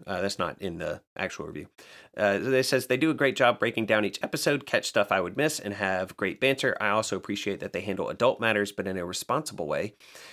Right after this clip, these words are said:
If you watch My Hero Academia, you need to listen to this podcast. The only problem I am having is I cannot seem to get into the Discord, which I'm sure is just a technical glitch." W-, we, we, we think we might have addressed that possibly after we read this review. We went back to our pinned tweet, which to my knowledge is the only place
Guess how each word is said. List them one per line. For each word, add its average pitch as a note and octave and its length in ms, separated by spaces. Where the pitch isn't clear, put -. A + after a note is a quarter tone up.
If - 140
you A#2 80
watch A#2 200
My A#2 120
Hero A2 180
Academia, G#2 460
you G2+ 200
need A2 380
to G#2+ 80
listen G2 340
to A#2+ 100
this C3+ 140
podcast. - 520
The G2+ 100
only A2+ 140
problem C#3+ 420
I B2 120
am B2 100
having E3+ 360
is C#3 120
I C#3 60
cannot D#3+ 320
seem D3 180
to - 80
get C#3 160
into C#3 160
the C3+ 80
Discord, D3 480
which A#2 140
I'm B2 140
sure B2+ 180
is B2 120
just - 180
a - 80
technical - 420
glitch." - 320
W-, A2 160
we, F3 520
we, D3 320
we D3 180
think D3+ 320
we D#3 140
might D3 220
have D#3+ 160
addressed D3+ 320
that D#3+ 220
possibly D#3+ 520
after C3 240
we C3 140
read A#2 220
this A#2+ 180
review. A#2 360
We A2+ 140
went G#2 240
back G#2 260
to G2+ 100
our F2 100
pinned A2+ 400
tweet, A2 320
which G#2 300
to A#2 80
my G#2+ 120
knowledge G#2 440
is D3 100
the C#3+ 160
only D3+ 180
place D#3 680